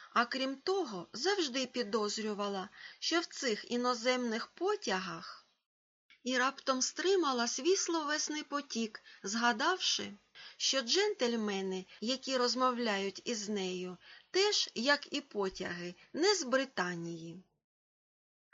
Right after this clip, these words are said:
«Давайте-но поговоримо про всю цю справу докладніше», промовив слідчий суддя. «Як я розумію,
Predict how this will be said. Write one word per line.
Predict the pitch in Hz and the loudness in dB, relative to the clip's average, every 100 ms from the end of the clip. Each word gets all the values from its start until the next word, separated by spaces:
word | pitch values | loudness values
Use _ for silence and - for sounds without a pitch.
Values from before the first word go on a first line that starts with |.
| - | -10
«Давайте-но | 196 240 262 359 392 - 269 254 | 2 4 6 6 4 2 0 0
поговоримо | 247 226 226 226 349 392 277 220 196 | 0 -2 -2 0 2 4 2 0 0
про | 208 214 | 0 0
всю | - 359 | 0 0
цю | 415 - 302 | 0 0 -2
справу | - 269 302 320 | 0 4 6 4
докладніше», | 277 349 359 220 185 180 - 185 185 - 180 185 _ _ - - - | 2 0 0 0 0 -2 -4 -4 0 0 -2 -12 _ _ -20 -20 -6
промовив | 214 214 247 359 370 | -2 0 2 2 2
слідчий | - - 226 247 - 240 | 0 -2 -2 0 -2 -2
суддя. | 226 - 214 180 180 165 - _ _ _ _ _ _ | -2 -2 -4 -4 -6 -8 -18 _ _ _ _ _ _
«Як | 254 381 415 277 | 2 2 2 2
я | 254 | 4
розумію, | 233 208 226 226 254 254 240 | 4 2 2 2 0 -2 -4